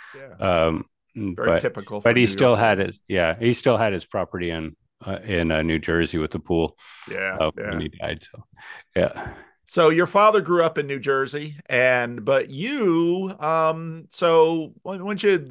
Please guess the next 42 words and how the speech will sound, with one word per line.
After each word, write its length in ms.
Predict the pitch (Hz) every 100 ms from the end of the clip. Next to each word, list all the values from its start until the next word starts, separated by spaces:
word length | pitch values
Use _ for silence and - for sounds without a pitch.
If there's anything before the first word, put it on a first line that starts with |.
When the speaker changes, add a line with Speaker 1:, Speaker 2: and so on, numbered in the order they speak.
| 107
Speaker 1:
walk 380 | 98 139 170 165
through 140 | 160
some 240 | 151 151 131
of 80 |
this, 180 | 123 127
and 80 | 180
let's 160 | 277 269
just 140 | 220
get, 200 | 233 226
then 220 | 220 220
maybe 220 | 214 196
get 180 | 180 185
into 180 | 180 151
some 160 | 143 151
of 40 |
the 80 | 131
calling 400 | - 135 127 90
stuff. 320 | - - -
So. 240 | - 82 -
Speaker 2:
Right. 240 | 107 101 -
So, 320 | - 113 101 - - _ _ _ _ - - - - -
well, 340 | - 113 120 123
in 200 | 123 110
some 180 | 147 170
respects, 560 | 127 - 117 - - - 139
uh, 60 | 107
Paul 260 | 104 117 123
probably 300 | 120 95 95
knows 280 | 101 95
my 120 | 92 87
grandfather 480 | 98 90 - 90
better 200 | 87 101
than 160 | 95 87
me, 140 | 107
but, 240 | 104 92 - - - - -
uh, 100 | 90
uh, 920 | - 127 - - 123 349 175 170 - -
<laughs> 100 | _
we 260 | - 135 165
Speaker 1:
I 60 | 170
remember 420 | 160 135 170 135
him. 200 | 117